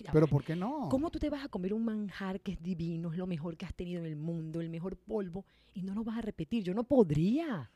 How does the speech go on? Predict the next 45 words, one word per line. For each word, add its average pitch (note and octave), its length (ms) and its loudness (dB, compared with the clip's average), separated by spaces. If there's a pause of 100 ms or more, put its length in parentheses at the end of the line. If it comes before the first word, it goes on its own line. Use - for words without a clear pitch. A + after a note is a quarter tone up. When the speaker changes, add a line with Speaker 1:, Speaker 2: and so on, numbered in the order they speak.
(100)
Speaker 2:
Bueno, A2+ 260 0
pero E3 160 2
es - 60 -2
que E3 300 -2
Speaker 1:
Oh G#3+ 80 4
my C#4 160 6
God, B3+ 180 4
yo D4 80 2
me C#4+ 80 0
lo D#4 60 2
tengo C#4 100 2
que D4 100 2
seguir C4+ 180 2
cogiendo, C4+ 420 4
te C#4+ 80 6
Speaker 2:
u-, - 20 8
Speaker 1:
lo G3 100 6
juro. A#3+ 440 6
Speaker 2:
uno B2 200 2
madura, B2+ 480 2 (200)
Mónica. A#2+ 320 4
Que, - 460 8
que - 40 6
no B2+ 180 0
madures E3 460 6
tú F#3 160 10
no F3 100 4
quiere F#3 200 4
decir D#3+ 260 2
que D#3 120 2
uno F#3+ 120 6
no G#3 140 6
madure, E3+ 420 6
¿vale? B2 300 0
O - 260 -8
sea, B2+ 160 -4
no A2+ 140 -6
puede C3 180 -2
ser F3+ 160 -4
posible G3+ 480 -4
que A3+ 220 0
Speaker 1:
Además A#3+ 360 6
que F4+ 120 2
me E4+ 100 4
imagino A#3+ 580 2